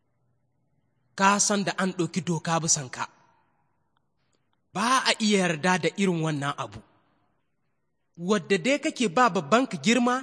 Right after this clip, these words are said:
ya kamata ka ba Allah girma. Wa'anda ba su bin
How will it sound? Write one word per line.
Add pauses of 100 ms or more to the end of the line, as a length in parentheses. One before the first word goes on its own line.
(120)
ya (120)
kamata
ka
ba
Allah
girma. (1200)
Wa'anda
ba
su
bin